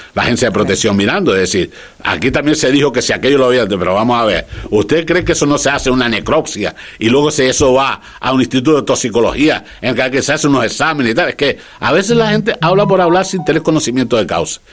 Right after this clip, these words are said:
Y a mí me hace mucha gracia esa circunstancia porque, claro, piensan que esto no tiene un control. Vamos a ver, le puedo decir, los guirres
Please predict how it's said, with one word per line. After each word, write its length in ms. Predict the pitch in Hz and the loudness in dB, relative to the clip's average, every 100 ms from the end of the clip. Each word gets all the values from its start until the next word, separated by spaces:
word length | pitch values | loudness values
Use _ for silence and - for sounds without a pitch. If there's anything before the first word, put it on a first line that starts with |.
| - | -12
Y 80 | 82 | -4
a 80 | 87 | 0
mí 100 | 113 | 2
me 120 | 139 | 2
hace 120 | 151 | 2
mucha 240 | 160 165 165 | 2 4 4
gracia 380 | 175 170 185 180 - | 4 2 0 -2 -10
esa 240 | - 151 170 | -2 0 0
circunstancia 540 | 165 170 151 180 202 | 0 0 2 2 2
porque, 260 | 196 - 98 | 0 0 0
claro, 260 | 92 135 - - - 92 80 | 0 -2 -4 -12 -10 -8 -2
piensan 420 | 117 151 156 160 | 0 2 0 -2
que 220 | 156 151 | 0 0
esto 200 | 151 165 | 2 2
no 100 | 170 | 2
tiene 140 | 170 175 | 2 2
un 60 | |
control. 280 | 143 113 104 | 0 0 0
Vamos 220 | 139 156 | 2 2
a 40 | 117 | 2
ver, 80 | |
le 120 | 104 98 | 0 2
puedo 180 | 175 | 2
decir, 260 | 196 139 - - - | 2 0 -2 -6 -8
los 160 | - 240 | 0 2
guirres 220 | 143 220 | 2 2